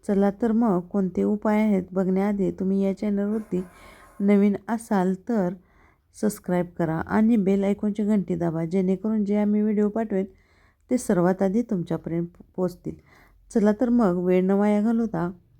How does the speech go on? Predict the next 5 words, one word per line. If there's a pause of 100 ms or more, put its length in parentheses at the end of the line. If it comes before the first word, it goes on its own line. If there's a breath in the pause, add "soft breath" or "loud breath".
(600)
व्हिडिओला
सुरुवात (540)
करूया. (640)
क्रमांक
एक,